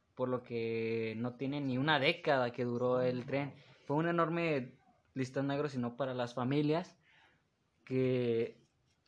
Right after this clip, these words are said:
que tenían familiares que abordaban esa línea y desafortunadamente quedaron abajo de escombros y perdieron la vida.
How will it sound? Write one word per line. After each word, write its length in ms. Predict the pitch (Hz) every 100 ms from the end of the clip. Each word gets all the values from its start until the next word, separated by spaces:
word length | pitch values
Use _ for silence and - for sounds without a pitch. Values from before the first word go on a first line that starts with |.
| _ _ _ _ _ -
que 80 |
tenían 240 | 135 139 135
familiares 540 | 175 151 151 175 160
que 320 | - 131 123 123
abordaban 560 | 123 127 127 131 139
esa 200 | 139 143
línea 360 | 135 147 135 127 - _
y 180 | 127 127
desafortunadamente 920 | 127 131 117 131 131 139 139 135 139
quedaron 300 | 127 127 139
abajo 260 | 127 127 143
de 80 | 131
escombros 440 | - 139 135 131
y 40 |
perdieron 360 | 123 120 123 123
la 100 | 117
vida. 360 | 120 120 120